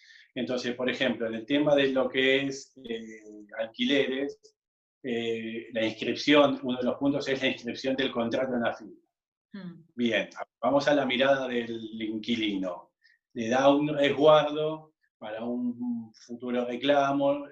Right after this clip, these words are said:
Speaker 1: eh, está formalizado su, su alquiler, eh, también tiene la posibilidad de que le facturen y pueda descan-, descontarlo de iva y ganancias.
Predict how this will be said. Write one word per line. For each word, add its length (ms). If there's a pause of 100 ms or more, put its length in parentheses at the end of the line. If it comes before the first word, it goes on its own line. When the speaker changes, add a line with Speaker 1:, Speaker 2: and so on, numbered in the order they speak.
Speaker 1:
eh, 200
está 300
formalizado 760
su, 340 (680)
su 160
alquiler, 760
eh, 160
también 380
tiene 640
la 140
posibilidad 440
de 160
que 60
le 140
facturen 760 (420)
y 140
pueda 300
descan-, 560
descontarlo 720
de 140
iva 220
y 140
ganancias. 1040